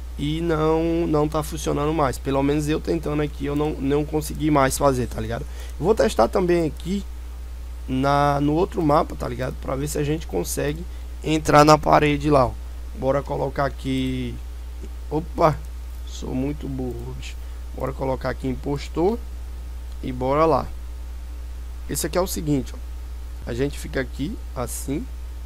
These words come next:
Opa, virado. Isso aqui é mais enjoado pra fazer. Isso, desse jeito assim. Aí a gente aqui vai clicar em sabotar, ó.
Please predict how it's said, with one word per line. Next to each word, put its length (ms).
Opa, 500
virado. 540
Isso 120
aqui 160
é 20
mais 260
enjoado 360
pra 160
fazer. 400
Isso, 400
desse 440
jeito 240
assim. 300
Aí 140
a 100
gente 240
aqui 160
vai 160
clicar 300
em 60
sabotar, 720
ó. 40